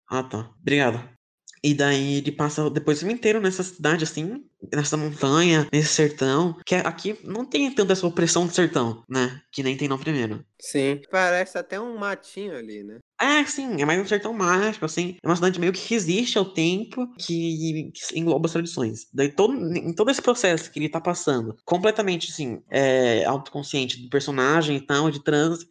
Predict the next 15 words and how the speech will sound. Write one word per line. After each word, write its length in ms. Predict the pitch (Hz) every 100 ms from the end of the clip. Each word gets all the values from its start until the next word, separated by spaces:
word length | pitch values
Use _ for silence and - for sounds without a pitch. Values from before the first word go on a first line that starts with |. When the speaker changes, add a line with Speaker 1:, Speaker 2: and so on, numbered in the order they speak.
| -
Speaker 1:
ele 180 | 165 175
meio 160 | 175
que 140 | 180 -
retoma 500 | 226 - 170 226 175
nele, 480 | 131 131 151 208 - -
ah, 180 | 147
essa 320 | 110 139 - 143
coisa 440 | - 127 131 123
da 140 | 123 127
tradição 380 | 135 131 - 139
imortal, 760 | 135 135 - 127 135 208 - -
do 140 | 143
transe, 600 | - 143 156 196 190 196
da 560 | 127 139 139 131 127 127
reconexão 640 | 139 - 147 147 - 147